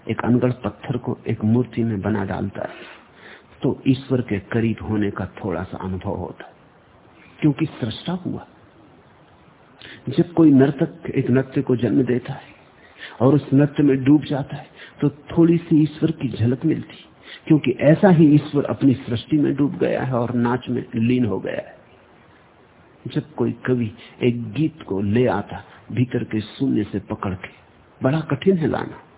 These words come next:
शब्द छूट छूट जाते, शून्य पकड़ में आता नहीं,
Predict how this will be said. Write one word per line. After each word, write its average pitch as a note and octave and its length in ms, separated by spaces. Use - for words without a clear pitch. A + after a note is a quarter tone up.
शब्द D3+ 220
छूट F#3 260
छूट C3+ 220
जाते, G#2 360
शून्य E3 220
पकड़ D#3+ 300
में D#3 160
आता D3 300
नहीं, G2+ 200